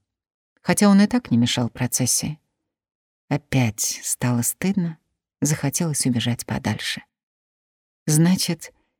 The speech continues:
Именно этих стариков они собираются держать в заключении? Вопрос безопасности.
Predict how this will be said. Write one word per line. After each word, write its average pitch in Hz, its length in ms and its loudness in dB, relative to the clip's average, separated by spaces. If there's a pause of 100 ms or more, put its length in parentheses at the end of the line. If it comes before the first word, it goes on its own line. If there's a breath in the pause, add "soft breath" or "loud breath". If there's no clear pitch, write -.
(260)
Именно 170 380 6
этих 160 400 2
стариков 156 600 -2
они 160 180 2
собираются 156 720 -2
держать 143 500 -2
в 143 60 -2
заключении? 151 800 -2 (1000)
Вопрос 151 840 2
безопасности. 143 1400 0